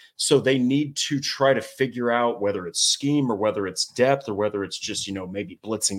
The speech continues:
a little bit more, going against Gus Bradley's tendencies. They need to figure out a way to try to get more and more consistent pressure. That's the big word, is consistency, 'cause at times they look like a top five unit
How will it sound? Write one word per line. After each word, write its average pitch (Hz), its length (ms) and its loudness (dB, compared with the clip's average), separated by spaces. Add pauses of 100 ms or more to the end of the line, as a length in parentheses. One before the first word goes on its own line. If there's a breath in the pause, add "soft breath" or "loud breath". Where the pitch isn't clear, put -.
a 87 40 -16 (140)
little 120 200 0
bit 113 200 4
more, 139 460 6 (220 loud breath)
going 113 240 0
against 117 360 2
Gus 123 160 2
Bradley's 113 480 0
tendencies. 110 680 -2 (300 soft breath)
They 123 60 0
need 190 140 4
to 165 60 -6
figure 139 300 2
out 135 100 6
a 117 60 2
way 117 240 4
to 110 80 -2
try - 260 -2
to 101 80 -2
get - 320 -2 (340 loud breath)
more 120 460 2
and 107 180 -2
more 117 200 0
consistent - 720 -2
pressure. 107 340 2
That's 98 180 -4
the 87 80 -14
big 123 340 0
word, 92 320 0
is - 100 -8
consistency, 90 720 -6
'cause 101 220 -8 (260 loud breath)
at 165 120 -2
times 254 260 4
they 120 100 6
look 147 180 4
like 151 200 4
a - 20 -2
top - 380 -2
five 165 280 2
unit 160 460 4